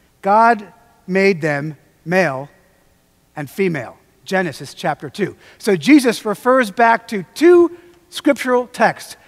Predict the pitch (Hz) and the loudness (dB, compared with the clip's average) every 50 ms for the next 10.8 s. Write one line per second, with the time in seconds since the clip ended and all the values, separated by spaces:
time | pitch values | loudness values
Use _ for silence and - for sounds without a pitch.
0 | _ - - 254 277 277 254 240 226 220 208 190 - - 247 254 247 - - 277 | _ -4 -2 0 2 4 4 4 4 4 0 -2 -2 -2 -2 0 0 -2 -4 -2
1 | 269 277 277 262 - _ - - - 170 143 139 214 226 233 - - 214 - - | 0 0 0 -2 -4 _ -18 -10 -10 -6 0 2 2 2 2 -2 -6 -10 -10 -6
2 | - 240 226 208 202 196 196 _ _ _ _ _ _ 143 139 143 127 - - - | -2 0 0 2 0 -2 -4 _ _ _ _ _ _ -20 -18 -18 -18 -18 -18 -18
3 | - - 220 208 196 196 196 196 202 - - 151 139 - - - 170 175 175 175 | -12 -6 -2 -2 0 0 -2 -2 -4 -6 -10 -12 -12 -10 -6 0 2 2 2 2
4 | 175 170 170 170 - _ _ _ _ _ _ - 175 165 160 147 151 165 170 160 | 0 -4 -6 -10 -12 _ _ _ _ _ _ -8 -6 -4 -4 -4 -4 -4 -4 -4
5 | 139 113 101 107 147 160 160 170 147 123 160 156 156 156 139 147 135 139 131 139 | -4 -6 -10 -12 -12 -12 -10 -10 -12 -6 -4 -2 -2 -2 -4 -6 -12 -10 -10 -10
6 | 131 120 - 139 127 - - 165 151 - 139 117 120 _ _ _ - 143 143 147 | -12 -12 -14 -18 -16 -12 -10 -10 -10 -10 -12 -20 _ _ _ _ -14 -10 -10 -10
7 | 135 - 139 135 123 - 127 110 _ - 101 _ _ _ _ _ _ _ _ _ | -10 -10 -12 -14 -14 -16 -18 -20 _ -20 -20 _ _ _ _ _ _ _ _ _
8 | _ _ _ _ _ _ _ _ _ _ _ _ _ _ _ _ _ _ _ _ | _ _ _ _ _ _ _ _ _ _ _ _ _ _ _ _ _ _ _ _
9 | _ _ _ _ _ _ _ _ _ _ _ _ _ - 180 160 - 240 285 302 | _ _ _ _ _ _ _ _ _ _ _ _ _ -12 -6 0 4 6 6 6
10 | 269 - 277 254 233 - 220 214 220 226 220 185 170 156 160 170 | 4 2 0 -2 -2 -2 -4 -2 0 2 2 0 0 -2 -4 -8